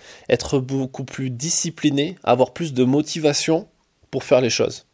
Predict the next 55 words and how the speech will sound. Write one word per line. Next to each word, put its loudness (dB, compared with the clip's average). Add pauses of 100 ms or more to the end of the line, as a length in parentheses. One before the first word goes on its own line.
(920)
Parce -4
que 2
quand 0
on 4
est 4
entrepreneur, 0
au -4
final, 0 (500)
on, -12
on -8
s'en 2
moque -2
un 2
petit -6
peu 4
du, -4
du -4
jour 4
de 2
la 6
semaine, 0
euh, -4 (180)
ou -8
de -6
l'heure 4
qu'il -6
est, 4
au 0
final, -2
euh, -2
quand -10
on -6
bosse. 4 (360)
On -2
réfléchit 0
à 8
son -2
projet, 0
ses 2
rêves, 6
ses 0
envies, -2 (340)
et -2 (140)
peu 2
importe 4
ce -8
qui -8
se -4
passe 2
autour, 0 (240)
on 0
va 4
aller 6
jusqu'au -6
bout. -8